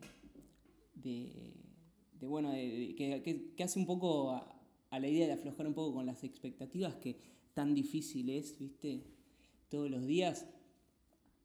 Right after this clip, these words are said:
Y, y un poco, no sé, creo que estaría bueno, aparte de dónde surge la idea. A mí el tema, el nombre de la radio que no fue, al principio no me, no me cerraba, pero después, claro, me fui,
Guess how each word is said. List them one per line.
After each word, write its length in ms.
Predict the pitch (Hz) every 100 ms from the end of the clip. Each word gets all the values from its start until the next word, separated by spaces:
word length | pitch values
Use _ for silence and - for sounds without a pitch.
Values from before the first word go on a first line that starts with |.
| _ _ _
Y, 920 | 143 135 131 131 127 127 123 127 127 127 - _ -
y 100 | 165
un 60 |
poco, 180 | 170 196
no 80 | 160
sé, 120 | 196
creo 140 | 185
que 80 | 165
estaría 220 | 143 147
bueno, 540 | 151 170 151 131 123 127 - - _ _
aparte 360 | 156 135 147 143
de 140 | 143 139
dónde 260 | 147 151
surge 360 | 147 165 151 165
la 60 |
idea. 580 | 160 165 160 160 175 190 - -
A 60 | 143
mí 140 | 185
el 60 | 208
tema, 220 | 220 208 196
el 120 | 175
nombre 220 | 233 233
de 80 | 208
la 140 | 180
radio 420 | 165 190 208 208
que 80 | 165
no 120 | 165
fue, 480 | 170 175 190 220 220 - -
al 100 | 135
principio 460 | 147 165 190 180
no 120 | 156
me, 160 | 165 156
no 100 | 160
me 100 | 175
cerraba, 320 | 156 156 196
pero 120 | 165 147
después, 240 | 147 202
claro, 280 | 208 165 143
me 100 | 139
fui, 520 | - 208 185 147 -